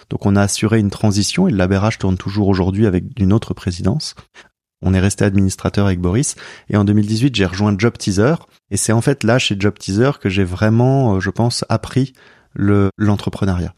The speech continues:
Parce que, euh, déjà, Job Teaser, c'est une, c'est une boîte qui a été montée par, euh, deux entrepreneurs assez formidables, euh, Adrien Ledoux, Nicolas Lombard.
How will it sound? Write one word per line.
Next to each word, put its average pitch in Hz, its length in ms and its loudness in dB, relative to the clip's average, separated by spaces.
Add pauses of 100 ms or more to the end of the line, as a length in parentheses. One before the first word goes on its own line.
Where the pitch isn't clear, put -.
(120)
Parce 101 220 0
que, 120 100 0
euh, 101 380 2 (100)
déjà, 104 260 2
Job 98 140 0
Teaser, 101 320 -2
c'est - 140 -2
une, 90 180 2
c'est - 140 -8
une - 60 -4
boîte 104 140 0
qui - 80 -2
a 90 40 2
été - 140 -2
montée 95 300 0
par, 87 240 0
euh, 87 60 0
deux 98 220 0
entrepreneurs 101 680 0 (320)
assez 107 180 -4
formidables, 98 560 0
euh, 87 220 2
Adrien 92 360 0
Ledoux, 95 240 2
Nicolas 92 320 0
Lombard. 95 360 0